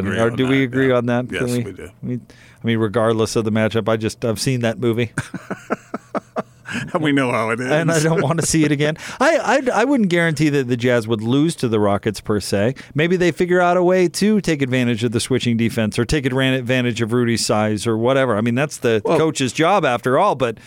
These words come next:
Speaker 2: I mean, it's, as far as challenges go, that's been a significant one for this club.
Speaker 1: I think the Rockets are more vulnerable this year than they have been in the past. And, uh,
Speaker 2: See, I think they might be less vulnerable this year.
Speaker 1: Really, you're really that big of a fan of what they're doing there, huh?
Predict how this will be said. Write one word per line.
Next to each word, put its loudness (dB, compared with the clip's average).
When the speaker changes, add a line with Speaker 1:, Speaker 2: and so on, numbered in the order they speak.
Speaker 2:
I 0
mean, 0
it's, -6
as -2
far 2
as -2
challenges 0
go, 2
that's 0
been 0
a 0
significant 0
one 0
for 0
this 0
club. -2
Speaker 1:
I 0
think 0
the 0
Rockets 0
are -4
more -4
vulnerable -4
this -6
year -6
than -6
they -6
have -6
been -4
in -4
the -6
past. -4
And, 2
uh, 2
Speaker 2:
See, 2
I 0
think -2
they 0
might 0
be 0
less 0
vulnerable -4
this -8
year. -6
Speaker 1:
Really, 2
you're 4
really 4
that 2
big 0
of -2
a 0
fan -2
of -4
what -2
they're -6
doing -2
there, -2
huh? -4